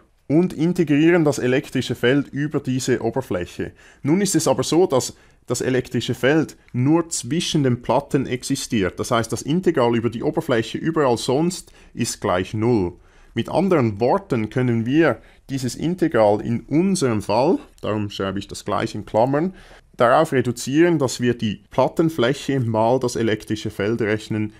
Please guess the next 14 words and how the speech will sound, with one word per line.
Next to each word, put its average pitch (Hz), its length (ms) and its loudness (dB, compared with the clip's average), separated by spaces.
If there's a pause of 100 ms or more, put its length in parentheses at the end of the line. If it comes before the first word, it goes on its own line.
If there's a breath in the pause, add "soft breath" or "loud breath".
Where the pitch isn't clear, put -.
das - 240 -6
da 98 80 -2
unten 95 440 -8
herrscht. - 480 -8
Die - 60 -12
Plattenfläche 120 720 -2
ist - 160 -6
R 117 180 -2
Quadrat 110 720 -2
mal 95 160 -4
Pi, 202 400 -4 (260)
das 113 100 -8
elektrische 113 480 -4
Feld 120 600 0